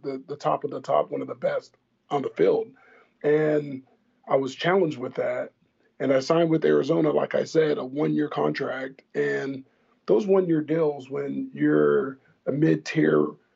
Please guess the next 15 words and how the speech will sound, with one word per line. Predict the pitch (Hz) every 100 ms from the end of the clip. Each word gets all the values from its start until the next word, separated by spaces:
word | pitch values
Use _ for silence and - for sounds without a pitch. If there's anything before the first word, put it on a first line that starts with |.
| _ _
player, | - 151 160 147 139 139 123 -
the | 135
way | 127
they | 135
label | 123 151 151 123
you, | 127 131 143 135 _ _
after, | - - - 69 135
um, | - 67
you | 135
get | 135 135
released | - 135 151 -
from | - 123
a |
big | 135 139
contract, | 135 143 151 147 131 131 135